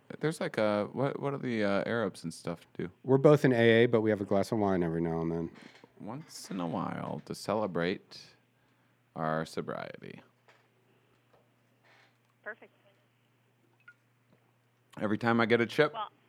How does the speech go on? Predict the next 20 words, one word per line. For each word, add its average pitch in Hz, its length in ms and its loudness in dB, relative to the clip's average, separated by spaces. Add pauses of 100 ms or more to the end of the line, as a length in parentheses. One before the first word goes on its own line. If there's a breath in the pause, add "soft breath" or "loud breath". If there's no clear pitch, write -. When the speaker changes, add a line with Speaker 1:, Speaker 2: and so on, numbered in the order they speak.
(140)
Speaker 3:
we 294 120 -8
look 320 180 -12
forward 285 200 -8
to 262 60 -14
hearing 254 240 -6
from - 80 -14
Speaker 1:
drink 208 140 -2
Speaker 3:
your - 40 -12
phone - 180 -4
Speaker 1:
one. 80 60 -8
Speaker 3:
call 208 160 -8
again. 143 340 -8 (180)
Speaker 1:
Get - 140 -8
two 240 120 0
Speaker 3:
As 233 60 2
soon 277 40 -8
as 269 80 -6
you 135 100 2
Speaker 1:
chips. 247 120 -8
Speaker 3:
guys 247 300 -2